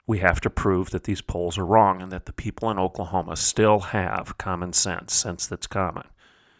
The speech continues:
We still believe in freedom. Let's take a break, and when I get back, we're gonna talk about, uh, a tweet by Matt Walsh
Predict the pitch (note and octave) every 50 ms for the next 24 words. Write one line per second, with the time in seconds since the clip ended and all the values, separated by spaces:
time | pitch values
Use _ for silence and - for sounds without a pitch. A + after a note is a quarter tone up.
0 | _ _ _ _ _ _ _ _ _ - A2+ G2+ - - - G#2 F2 D#2+ F2 E2+
1 | E2 E2 - F2+ E2+ - - - - - - - - _ _ _ - _ _ _
2 | _ _ _ _ _ _ _ _ _ _ _ _ _ - C3 C3 - - D3+ C#3+
3 | - A2+ A2 B2+ B2+ C3 - A2+ G2 A2 A2 A#2 G#2+ F#2 G#2+ G2+ - - G2 F#2+
4 | G#2 G#2 G2+ - G#2 F#2+ A2 G#2 G2 F#2+ - - G#2 G2 F#2+ - G2 F2+ F#2+ F#2
5 | F#2 F2 F2 - - G2 F#2 - - - - - - - _ _ _ _ _ _
6 | _ - _ _ _ _ _ - - G#2+ - - - E3+ E3 C#3+ - - A2 G2
7 | F#2+ G2 F#2 F2+ G#2 C3+ C3+ B2+ - G#2+ G2+ A2 G2+ E2 - G#1+ - - - -
8 | - -